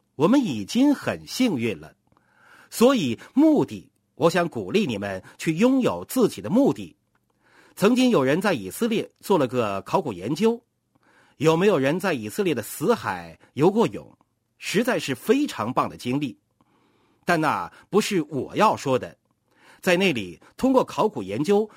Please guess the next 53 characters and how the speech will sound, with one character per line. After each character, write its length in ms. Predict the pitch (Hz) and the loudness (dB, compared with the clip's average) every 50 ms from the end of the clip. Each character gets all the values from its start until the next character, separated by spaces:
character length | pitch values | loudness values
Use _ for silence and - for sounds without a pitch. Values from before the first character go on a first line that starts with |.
| _ _ | _ _
发 160 | - 233 233 | -4 -2 -2
现 180 | 226 233 196 160 | -2 -2 -4 -2
在 200 | 170 127 104 98 | -2 -4 -4 -6
七 260 | - - - 254 254 | -6 -4 -4 -2 -2
座 160 | 240 202 123 | 0 -2 -2
城 180 | - - 113 147 | -4 -6 -8 -8
市 140 | 151 - | -6 -4
的 80 | 160 135 | -4 -4
下 240 | - - 220 185 131 | -2 0 0 0 0
面 300 | 107 95 82 82 - _ _ _ _ | -2 -6 -10 -14 -16 _ _ _ _
埋 180 | 123 127 147 165 | -4 -2 -2 -2
着 100 | 156 110 | -2 -4
城 320 | - - - 85 85 135 | -8 -10 -14 -12 -10 -8
市。 280 | 147 - 208 170 - _ _ _ _ _ _ _ _ _ _ _ - | -8 -6 -8 -8 -10 _ _ _ _ _ _ _ _ _ _ _ 0
你 120 | 143 151 | 2 2
知 160 | 123 185 233 | 2 2 0
道 320 | 208 202 135 87 78 - _ _ _ _ | 0 0 -4 -4 -8 -14 _ _ _ _
跟 180 | - 269 302 269 | 4 4 4 4
我 260 | 185 120 92 82 82 | 4 2 0 -2 -4
们 300 | 92 101 139 190 226 240 _ _ _ - | -4 -2 -2 -2 -4 -6 _ _ _ -4
有 200 | 123 123 101 82 | -2 -2 -2 -4
什 160 | - - 110 | -6 -8 -8
么 80 | 120 123 | -4 0
关 240 | 175 190 220 240 | 0 0 2 0
系 140 | 220 - 156 | -2 -2 -4
吗？ 180 | 113 98 104 113 _ _ _ _ _ _ _ _ _ _ _ _ _ | -6 -6 -8 -16 _ _ _ _ _ _ _ _ _ _ _ _ _
我 140 | - 160 | 2 4
们 120 | 170 175 165 | 4 4 4
有 120 | 147 135 | 2 2
梦 200 | 160 208 208 160 | 2 0 0 0
想， 320 | 123 - - 101 80 73 - - - - | -2 -4 -6 -6 -6 -8 -12 -18 -10 -6
有 140 | - 123 113 | -4 -2 -2
目 160 | 127 160 147 | 0 0 -2
标， 320 | 107 135 147 156 165 180 - _ _ - - - - | 0 2 2 2 2 0 -4 _ _ -20 -18 -4 -2
但 100 | 180 160 | -2 0
是 120 | - 156 | 0 0
当 180 | 139 135 147 151 | -2 -2 -2 -2
生 260 | - 208 202 214 202 | 0 0 0 0 -2
活 320 | 156 - 117 123 147 170 - | -2 0 2 2 2 2 0
一 140 | - 190 160 | -4 -6 -4
天 160 | 147 - 202 208 | -4 -2 -2 -2
天 80 | 208 | -2
的 80 | 196 202 | -4 -4
过 240 | - 269 262 175 123 | -2 0 0 0 0
去， 320 | - - 117 107 87 - _ - - | -2 -6 -8 -8 -8 -10 _ -14 -4
我 100 | - 135 | 0 0
们 140 | 143 120 110 | 0 0 0
便 380 | 135 131 117 95 82 76 73 _ _ _ - | -2 -4 -4 -4 -6 -10 -16 _ _ _ 0
淹 220 | 151 170 175 170 | 2 4 4 4
没 380 | 175 165 170 175 151 113 85 80 | 2 0 0 0 0 -2 -2 -6
其 260 | - - - 104 101 | -10 -10 -8 -8 -4
中 220 | - 123 113 113 | -2 -2 -2 -4
了。 140 | 101 82 | -6 -8